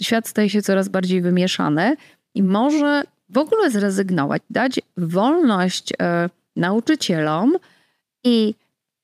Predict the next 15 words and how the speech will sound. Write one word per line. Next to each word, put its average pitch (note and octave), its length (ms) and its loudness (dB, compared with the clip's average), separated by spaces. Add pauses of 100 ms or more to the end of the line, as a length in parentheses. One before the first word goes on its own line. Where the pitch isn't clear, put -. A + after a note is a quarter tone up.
(220)
w F3 120 -6
ramach B3+ 320 2
języka C4 440 2
polskiego F#3+ 680 0
proponować G#3 640 0
właśnie F#3+ 320 2
bloki G3+ 380 -2
tematyczne. F#3+ 720 -2 (600)
I F#3+ 80 0
do G#3+ 220 0
tych D4+ 200 2
bloków G#3+ 400 0
tematycznych, E3+ 640 0
na F#3+ 60 -4
przykład - 200 -20